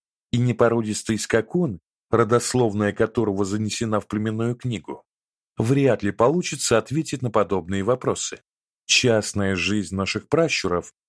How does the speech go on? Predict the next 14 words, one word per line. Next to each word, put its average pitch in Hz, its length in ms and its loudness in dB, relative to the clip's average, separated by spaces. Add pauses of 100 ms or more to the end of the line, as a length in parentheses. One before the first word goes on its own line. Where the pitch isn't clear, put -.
(160)
скрыта 175 640 2
плотным 151 520 -2
покровом 92 520 0
неизвестности. 98 880 -4 (800)
Но 113 260 2
то, 113 300 0
что - 280 0
они 104 180 -2
были, 101 600 -2 (380)
доказывает 151 800 2
сам 104 240 0
факт - 340 -2
нашего 117 500 0
существования. 101 1080 -4